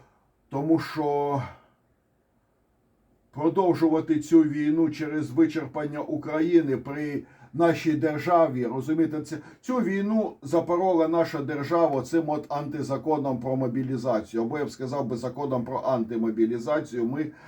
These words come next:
запороли себе тим самим підходом до мобілізації, що й Росія в Першу світову війну. Забагато всіляких кормільців оставили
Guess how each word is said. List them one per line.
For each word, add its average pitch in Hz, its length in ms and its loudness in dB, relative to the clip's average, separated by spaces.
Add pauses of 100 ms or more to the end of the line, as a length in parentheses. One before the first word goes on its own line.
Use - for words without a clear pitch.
(160)
запороли 147 680 2
себе 143 540 -2 (300)
тим 170 180 8
самим 151 360 2
підходом 151 540 -2
до 143 120 -4
мобілізації, 135 840 0
що 151 160 -8
й 143 40 -4
Росія 135 380 -2
в 127 100 -2
Першу 135 340 -8
світову 131 480 -4
війну. 123 480 -2 (280)
Забагато 156 580 2
всіляких 143 540 -4
кормільців 139 720 0
оставили 104 720 -4